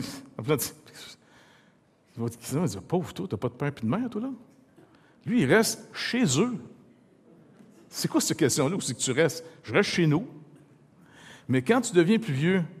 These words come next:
avez-vous remarqué qu'à un moment donné, quand quelqu'un vous demande, « Tu restes où ? » <laughs>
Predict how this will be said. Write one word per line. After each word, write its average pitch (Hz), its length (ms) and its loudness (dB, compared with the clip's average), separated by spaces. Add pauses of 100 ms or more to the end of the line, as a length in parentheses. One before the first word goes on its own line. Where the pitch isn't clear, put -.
(340)
avez-vous 135 200 2
remarqué 233 320 4
qu'à 160 100 4
un 151 40 6
moment 185 280 6
donné, 170 240 6
quand 151 140 4
quelqu'un 143 260 2
vous 135 120 -2
demande, « 165 180 2
Tu 147 100 2
restes 139 320 4
où ? » 170 220 2 (2750)
<laughs> - 20 -6